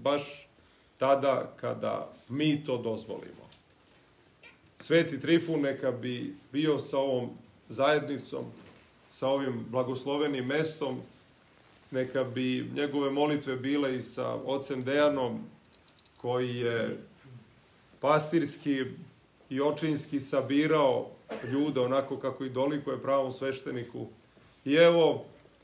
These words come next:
njegove molitve se osjećaju i sada i njegova zajednica sa ovim sabranjem, jer vidite kako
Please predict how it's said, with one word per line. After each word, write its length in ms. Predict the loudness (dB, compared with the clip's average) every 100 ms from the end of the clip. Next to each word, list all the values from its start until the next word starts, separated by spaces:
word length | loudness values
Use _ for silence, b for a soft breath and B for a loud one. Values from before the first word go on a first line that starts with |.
| -8
njegove 380 | -4 0 2 4
molitve 500 | 4 4 2 0 0
se 140 | 2
osjećaju 720 | 0 2 -2 0 0 2 0 -4 -10 -20 _ _ _ _
i 120 | -6 -6
sada 420 | 2 4 6 4
i 80 | 2
njegova 760 | 2 2 0 2 2 2 -2
zajednica 880 | 0 4 6 6 2 -6 -4 -4 -2
sa 180 | -4 0
ovim 520 | 2 2 -2 -4 -10 -16 -20 _ _ -20 -20
sabranjem, 880 | -6 -2 0 2 4 2 0 -2 -4 -14 -20 -20 -20 -20 -20 _ -2
jer 140 | 0
vidite 440 | 4 4 2 0
kako 540 | 2 2 2 2 2